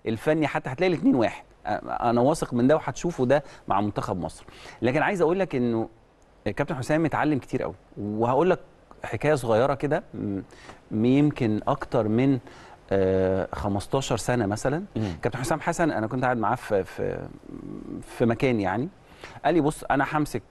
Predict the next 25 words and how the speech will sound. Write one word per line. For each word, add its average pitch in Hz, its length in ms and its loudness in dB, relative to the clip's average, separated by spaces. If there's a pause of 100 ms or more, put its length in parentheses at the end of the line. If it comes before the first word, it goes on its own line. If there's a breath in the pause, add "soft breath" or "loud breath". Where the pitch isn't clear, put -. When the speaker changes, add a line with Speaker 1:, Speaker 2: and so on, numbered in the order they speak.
(120)
Speaker 1:
آه، 98 500 -2
تدريب"، 110 380 0 (140)
آه، 80 640 -6 (240)
والله 107 360 2
قال 92 100 2
لي 107 100 2
بالحرف 92 500 -6
يعني، 90 200 -6
عشان 90 300 -6 (360 loud breath)
ما 107 300 0
قاليش 123 260 2
النادي 113 180 2
الأهلي، 85 200 0 (100)
قال 120 100 4
لي: 127 80 4
"أنا 113 160 0
همسك - 180 -6
تدريب 120 240 -2
نادي 139 120 2
الزمالك 127 460 -2 (120)
Speaker 2:
مم. 101 180 -6 (560 loud breath)
Speaker 1:
وهمسك 160 340 0
تدريب 120 260 2
منتخب 98 340 -6
مصر". - 220 -18